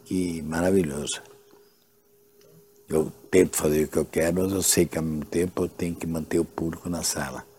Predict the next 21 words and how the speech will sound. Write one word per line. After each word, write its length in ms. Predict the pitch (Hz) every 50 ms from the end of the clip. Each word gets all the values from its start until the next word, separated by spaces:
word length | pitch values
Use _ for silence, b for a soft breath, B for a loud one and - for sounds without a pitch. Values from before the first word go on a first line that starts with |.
| b b b b b b b b b b _ -
Imagine 540 | - 78 95 101 101 92 95 104 101 85 73
fazendo 380 | - - 85 71 76 76 73
documentário 560 | 69 71 - - 69 62 - - - 58 58 57
ainda 180 | - - - -
mais. 200 | - - - - - b b b b b b b b b -
Como 260 | - 113 110 95 82
fazer 280 | - - - 60 57 55
isso? 420 | 53 53 - - - - - - - - b b b b b b b b b b - - - - _ - -
Mantendo 500 | 76 85 85 80 - - 98 98 101 95
pelo 180 | - 95 90
menos 300 | 87 87 92 95 92 85
um 80 | 85 80
público 580 | - - - 90 95 92 87 80 - - - -
pequeno 520 | - - - - - 87 87 85 76 71
que 80 | 67 73
vai 140 | 73 69
assistir 260 | 69 - - - - 69
o 140 | 67 65 67
filme 240 | - - 82 87 90
na 160 | 95 98 -
sala. 380 | - - - - 65 64 -